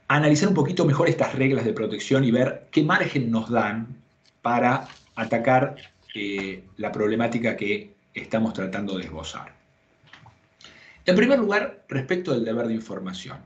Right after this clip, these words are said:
Nosotros vamos a encontrar una norma en el artículo mil ciento siete que, fíjense lo que dice, dice, "En los contratos electrónicos de consumo, el proveedor tiene que informar por lo menos sobre estos tópicos". Dice,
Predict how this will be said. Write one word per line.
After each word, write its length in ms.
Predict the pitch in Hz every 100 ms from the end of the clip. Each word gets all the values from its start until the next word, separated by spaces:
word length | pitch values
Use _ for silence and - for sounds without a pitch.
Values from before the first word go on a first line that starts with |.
| _ _ _ _
Nosotros 240 | 233 294 220
vamos 180 | 214 143
a 40 |
encontrar 340 | 139 127 127
una 160 | 143 113
norma 260 | 123 135 110
en 60 |
el 80 | 92
artículo 340 | 95 113 104
mil 360 | 104 113 110 - -
ciento 440 | - 113 113 98
siete 680 | - 117 98 - 104 135 - - _ _ _ _ -
que, 340 | 226 233 233 -
fíjense 460 | - 277 233 190
lo 140 | 170 117
que 80 |
dice, 240 | 87 92 135
dice, 360 | 139 165 - - _
"En 100 | 190
los 140 | 196 185
contratos 460 | 208 214 - 196
electrónicos 540 | 139 131 - 175 180 110
de 80 | 107
consumo, 760 | 107 110 - 180 127 92 - _ _ -
el 180 | 139 143
proveedor 500 | 151 160 185 202 -
tiene 260 | 185 175
que 60 | 139
informar 720 | 123 - 127 131 151 - - _ _
por 180 | - 170
lo 80 | 175
menos 260 | 208 214 -
sobre 260 | 143 139
estos 220 | 139 -
tópicos". 480 | - 80 - - 90
Dice, 440 | 107 95 95 90